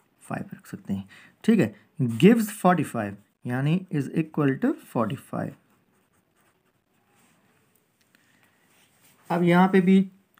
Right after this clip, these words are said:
फ़ोर और फ़ाइव दोनों प्राइम नंबर्स हैं, यानी कोई भी कॉमन टेबल नहीं है जो फ़ोर और फ़ाइव पे लगे। तो इसको आप आसानी के लिए ऐसे ही रख दें, इसकी एलसीएम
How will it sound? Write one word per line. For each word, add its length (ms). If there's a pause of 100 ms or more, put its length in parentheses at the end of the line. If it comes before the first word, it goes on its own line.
(240)
फ़ोर 360
और 140
फ़ाइव 380
दोनों 420 (300)
प्राइम 280
नंबर्स 400
हैं, 200 (300)
यानी 260
कोई 200
भी 120
कॉमन 320
टेबल 320
नहीं 240
है 240
जो 220
फ़ोर 420
और 120
फ़ाइव 380
पे 200 (400)
लगे। 320 (1200)
तो 120
इसको 260
आप 220 (120)
आसानी 460
के 160
लिए 240 (280)
ऐसे 220
ही 80
रख 180
दें, 120 (840)
इसकी 240
एलसीएम 380